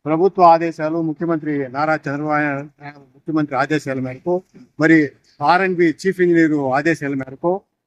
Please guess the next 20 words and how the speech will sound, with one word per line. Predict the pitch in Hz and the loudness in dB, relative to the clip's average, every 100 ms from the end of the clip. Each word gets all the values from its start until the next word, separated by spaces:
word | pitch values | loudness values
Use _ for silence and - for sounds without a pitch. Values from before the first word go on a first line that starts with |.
| - | -4
వారి, | 151 165 160 156 135 _ _ _ 170 160 160 170 160 | 2 4 4 -2 -4 _ _ _ -8 -6 -2 2 4
వారి | 160 160 | 4 4
ఆదేశాల | 147 165 202 185 180 | 2 2 2 0 0
మేరకు | 165 170 156 | 2 0 0
కూడా | 160 196 196 | -2 -2 -2
తొందరగా | 156 160 180 170 | 0 2 2 0
టెండర్లు | 165 160 165 165 156 151 143 | 0 0 0 -2 -2 -2 -6
ఇచ్చేదానికి | 139 170 156 147 127 | -2 0 0 -2 -6
పూర్వమే | - 156 156 143 | -8 -4 -2 -2
కూడా | 139 196 208 _ _ _ - | -2 -2 -2 _ _ _ -4
తక్షణంగా | 185 226 214 202 190 165 151 - | -4 -2 -2 2 2 0 -4 -16
ఇబ్బందులు | 156 202 190 185 | -4 0 2 2
ఉన్నటువంటి | 180 160 165 156 | 0 0 -2 -2
సౌకర్యాలన్నీ | 160 160 170 160 156 160 160 | -4 -4 -2 -2 0 0 0
కూడా | 156 | -2
కల్పన | 151 147 151 147 151 147 | -6 -4 -6 -4 -4 -4
చేసి | 135 196 | -2 0
రోడ్డు | 185 165 185 | 2 2 2
మరమ్మతులు | 170 147 165 185 165 | 2 0 0 -2 -2
ఇమీడియట్గా | 156 170 156 156 | -2 -2 -2 -2